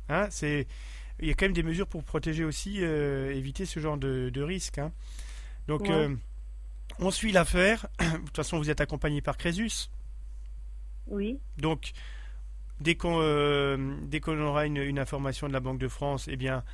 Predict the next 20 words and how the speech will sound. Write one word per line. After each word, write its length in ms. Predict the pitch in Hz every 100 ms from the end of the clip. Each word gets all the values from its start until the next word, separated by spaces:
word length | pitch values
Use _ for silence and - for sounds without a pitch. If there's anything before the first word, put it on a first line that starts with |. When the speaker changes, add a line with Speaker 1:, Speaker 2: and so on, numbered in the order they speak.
| - - - -
Speaker 1:
on, 140 | 143 165
on 100 | 139
se 120 | -
met 60 | 143
en 100 | 131
relation, 520 | 139 135 - 196 247 - -
d'accord ? 440 | 139 - 190 240 - - - - - - - -
Speaker 2:
Oui. 260 | 202 226 208
Speaker 1:
On 80 |
fait 140 | 139 151
le 60 |
point, 400 | 135 160 170 226 277 - - -
on 100 | 151
regarde 220 | 160 151 -
comment 220 | 151 143
réagir, 560 | 139 139 131 185 247 175 - - - - -
et 260 | - 160 170
on, 260 | 151 - 143
on 80 | 139
avance 300 | 143 185